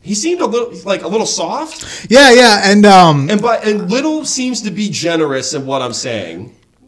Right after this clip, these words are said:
Speaker 1: Like
Speaker 2: Yeah, there was, there was some rumblings there that apparently he was a company man. Um, people in the locker room didn't like the fact that he sided with management more than, uh, with the locker, with the locker room
Speaker 1: Right,
Speaker 2: people. So
Speaker 1: handled with kid gloves at
Speaker 2: Yeah,
Speaker 1: times and
Speaker 2: yeah. Um, the whole, um, we didn't, uh, the whole s-, you know, Super Bowl play where,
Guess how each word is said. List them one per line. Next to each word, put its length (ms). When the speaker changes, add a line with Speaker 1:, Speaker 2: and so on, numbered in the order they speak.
Speaker 1:
Like 480
Speaker 2:
Yeah, 440
there 240
was, 260
there 100
was 120
some 120
rumblings 360
there 240
that 140
apparently 380
he 60
was 140
a 40
company 380
man. 400
Um, 960
people 220
in 80
the 40
locker 200
room 120
didn't 200
like 260
the 60
fact 300
that 80
he 60
sided 240
with 100
management 480
more 220
than, 360
uh, 180
with 140
the 80
locker, 640
with 100
the 80
locker 300
room 80
Speaker 1:
Right, 160
Speaker 2:
people. 160
So 260
Speaker 1:
handled 240
with 140
kid 240
gloves 500
at 80
Speaker 2:
Yeah, 560
Speaker 1:
times 140
and 120
Speaker 2:
yeah. 680
Um, 440
the 160
whole, 380
um, 480
we 120
didn't, 300
uh, 240
the 160
whole 160
s-, 380
you 100
know, 100
Super 260
Bowl 120
play 260
where, 600